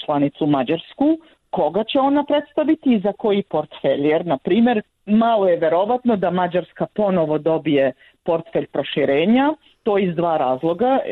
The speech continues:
Prvi razlog je zato što je postojeći komesar Varhelyi više predstavljao nacionalnu politiku nego politiku Evropske unije, a kada oni postanu komisari, oni treba da se razoružaju od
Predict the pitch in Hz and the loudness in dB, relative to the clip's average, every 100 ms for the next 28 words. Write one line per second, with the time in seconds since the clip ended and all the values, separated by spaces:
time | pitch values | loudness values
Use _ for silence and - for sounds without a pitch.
0 | 160 160 156 - 233 185 170 170 185 196 | -2 -2 -4 -4 -2 0 2 0 0 0
1 | 185 165 175 175 - 170 - 196 196 - | 0 -2 -2 -4 -2 -4 -2 -4 -4 -2
2 | 151 143 160 - 156 147 147 151 135 - | -2 -2 -6 -4 -2 -2 -2 -2 -4 -6
3 | _ - 160 160 156 156 151 147 - 170 | _ -6 -2 -2 0 -2 2 0 0 0
4 | 208 - 175 175 - - 156 160 151 139 | -2 -2 -2 -4 -4 -6 -2 0 0 0
5 | - _ 165 202 202 208 170 165 156 175 | -4 _ -2 -2 0 0 0 0 -2 0
6 | 170 190 165 - 147 165 180 165 - 160 | 0 0 -4 -2 0 2 0 0 -2 -2
7 | 156 170 147 165 165 - - 151 139 143 | 0 -2 -2 -2 -2 -6 -4 -2 0 2
8 | 170 226 269 - - - 180 - 202 190 | 2 2 0 -6 -14 -6 -4 -2 -2 0
9 | 180 - 202 214 196 - 208 - 185 180 | 0 0 0 2 0 -2 -2 -2 -4 -2
10 | 165 170 - 156 165 190 247 - 202 196 | -2 -4 -2 -2 0 2 0 2 0 0
11 | - 202 202 196 185 - 185 180 180 180 | -2 -2 -2 -2 -2 -2 -2 0 0 2
12 | 247 214 240 160 147 - _ - 233 | 2 2 0 2 0 -4 _ -2 -2